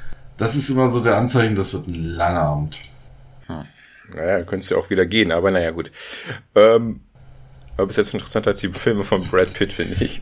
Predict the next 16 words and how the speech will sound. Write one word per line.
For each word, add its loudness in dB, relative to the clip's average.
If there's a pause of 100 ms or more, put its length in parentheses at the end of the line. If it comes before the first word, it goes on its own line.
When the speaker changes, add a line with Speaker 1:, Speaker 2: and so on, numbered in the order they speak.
Speaker 1:
Ja, -4
ich -4
glaube, -8
das -6
dauert 0
noch 2
ein 0
bisschen. -4 (120)
Obwohl, 4
jetzt -2
hier, 2 (280)
Interview 2
mit 2
einem -2
Vampir, 6
oder? 4